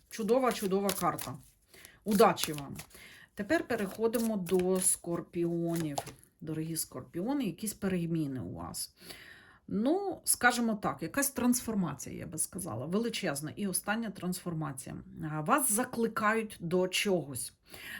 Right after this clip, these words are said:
Закликають вас прийняти, можливо, якесь рішення. Дойти до якогось кінця.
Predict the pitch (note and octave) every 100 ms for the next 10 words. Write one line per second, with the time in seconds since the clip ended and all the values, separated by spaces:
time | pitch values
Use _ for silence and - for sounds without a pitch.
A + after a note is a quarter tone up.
0 | - E3 A3+ A#3 A#3 A3+ B3+ D4 D4 F3+
1 | A3 - - G3+ G#3+ G#3+ G#3 G3+ F#3 E3
2 | F3 F#3 F3 F3 E3+ - E3+ D#3+ - D3
3 | D3+ D#3 - - - - - D#3+ A#3 B3+
4 | - C4+ B3+ G#3+ G3+ G3 G#3 G#3+ G#3 -
5 | A3+ G3+ - D#3